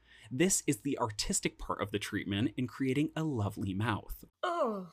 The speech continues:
Speaker 1: Patient practice and care makes perfect. Open your mouth and outline your own natural curves. If your lips are too thin to please you, shape them into fuller curves.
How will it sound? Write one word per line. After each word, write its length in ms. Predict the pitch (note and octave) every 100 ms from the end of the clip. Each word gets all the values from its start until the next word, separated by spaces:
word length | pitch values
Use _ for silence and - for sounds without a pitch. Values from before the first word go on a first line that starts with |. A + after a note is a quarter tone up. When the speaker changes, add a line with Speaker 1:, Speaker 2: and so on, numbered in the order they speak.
| -
Speaker 1:
Patient 580 | - G3+ G3 B3+ A#3+ -
practice 520 | D#3+ C#3+ - D3+ -
and 200 | C#3+ D3
care 300 | - G#2+ A2
makes 220 | A2 G#2
perfect. 640 | - F3 F3 - - - - _ _ -
Open 260 | D#3+ G3
your 120 | G3 F#3+
mouth 340 | D#3 D#3 D#3 -
and 120 | C3+ -
outline 380 | A#2+ C3 B2
your 160 | B2+ B2+
own 260 | A2+ G#2 A2
natural 360 | G2+ G2 - G#2
curves. 580 | D3 C3+ F2+ - - - - - -
If 140 | C3
your 120 | C3+
lips 280 | C3 F3+ -
are 80 | D#3+
too 260 | - - B3+
thin 340 | - E3+ D#3+
to 80 | D#3
please 380 | - G3+ G#3 -
you, 300 | D#2+ C#2 - - - -
shape 340 | - - A3+ -
them 200 | A3+ A3
into 220 | D#3 D3
fuller 420 | - - A2 G2
curves. 600 | G2+ E3+ D#3 F#2+ - -